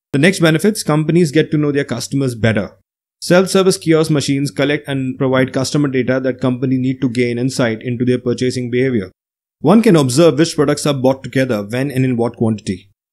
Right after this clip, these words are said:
When all this data is combined and analyzed, it helps in understanding the customer needs and wants and serve them better. Next, convincing customers for S S T.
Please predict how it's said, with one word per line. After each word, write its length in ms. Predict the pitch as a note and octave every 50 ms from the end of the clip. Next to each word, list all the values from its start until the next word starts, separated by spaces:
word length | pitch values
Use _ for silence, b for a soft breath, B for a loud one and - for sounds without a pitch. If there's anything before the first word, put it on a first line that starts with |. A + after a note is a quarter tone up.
| _ _ _ _
When 140 | A#2 C3 C#3
all 240 | - C#3 E3+ G#3
this 160 | G#3+ G#3+ F3 D#3
data 320 | - D#3 D3 D#3 D#3+ D#3+
is 140 | E3 D3 -
combined 560 | - C#3+ C#3 C3+ C3 C3 C3+ C#3 D3 D3 D3
and 80 | C3+ B2+
analyzed, 520 | B2+ B2 C3+ C#3+ B2+ A2 G#2 G#2 G2+ -
it 120 | B2+ -
helps 240 | A#2+ C3 C#3 C3 -
in 80 | D#3 B2+
understanding 580 | B2+ B2+ B2+ C3+ - - C#3+ C3+ C#3 C#3+ C#3+
the 80 | C3+ C3
customer 460 | B2+ - - - - - C3+ B2+ B2
needs 280 | A#2+ A#2+ B2+ C#3+ C3 C#3
and 140 | C3+ A#2+ A2+
wants 340 | A2+ A2 G#2+ G#2+ G#2+ - - -
and 180 | A#2 A#2+ A2
serve 220 | - A#2+ A2+ G#2 G#2
them 160 | A2+ A2 G#2+
better. 280 | G2+ G2+ G2+ G2+ E2 - _ _ _ _ _ _ _ _ _ _ _ _ _ _ _ _ _ _ _ _ _ _ _ -
Next, 440 | C3 D#3 G#3 G3+ - - - - _ _ _ _
convincing 460 | - D#3+ F3 F#3+ A3 A#3 G#3+ A#3 A3 F#3+
customers 480 | E3+ D3+ D3 - - D#3+ D#3 D3+ D3 -
for 160 | C#3 C3+ B2+
S 180 | A2+ G2+ - A#2+
S 80 | -
T. 300 | - - G2 - - _